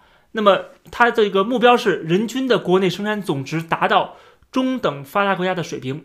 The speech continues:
啊，中等发达国家谁呢？啊，像这个什么澳大利亚、加拿大这种水平。另外就是现在的取得的一些成效，包括习近平已经向全世界公布的，对吧？这个在中国进行，中国已经全面的脱贫了，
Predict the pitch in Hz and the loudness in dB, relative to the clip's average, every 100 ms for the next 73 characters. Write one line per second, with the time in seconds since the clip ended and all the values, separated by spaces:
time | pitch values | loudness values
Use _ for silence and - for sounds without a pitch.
0 | _ 160 139 - 262 214 160 190 180 170 | _ -14 -10 -6 -4 -2 -2 0 0 0
1 | 170 - - _ - _ - 160 170 190 | -2 -4 -14 _ -20 _ -8 -4 -2 -2
2 | 190 - _ - 135 127 139 139 135 127 | -6 -16 _ -16 -14 -6 -6 -6 -8 -10
3 | 127 131 147 170 156 156 160 147 139 160 | -10 -8 -6 -4 -2 -2 0 0 0 -2
4 | 160 151 139 165 151 143 143 127 131 156 | 0 -2 -2 -8 -8 -6 -8 -8 -12 -6
5 | 240 247 214 180 165 151 - _ - - | -2 2 2 2 0 -2 -4 _ -10 -2
6 | 247 269 180 160 - - 175 190 180 202 | 4 4 4 0 -2 -2 0 2 2 0
7 | - 180 202 - - _ _ 202 196 196 | 0 -2 0 -2 -10 _ _ 2 2 2
8 | - - - - 220 190 185 165 156 156 | -2 -4 -14 -8 -4 0 0 0 -4 -4
9 | 165 - 220 254 226 190 202 196 151 - | -6 -2 -2 2 2 4 2 2 0 -4
10 | - - _ 156 156 - - - 170 151 | -16 -20 _ -4 -4 -6 -16 -6 -2 0
11 | 160 156 202 165 160 156 170 165 170 - | -2 -2 0 2 2 2 -2 -2 -4 -8
12 | _ - 202 185 185 147 143 - - 196 | _ -6 -2 2 2 2 -6 -8 4 4
13 | 269 311 196 156 139 - - 175 175 - | 6 2 2 0 -2 -6 -6 -4 -4 -6
14 | 143 165 | -6 -8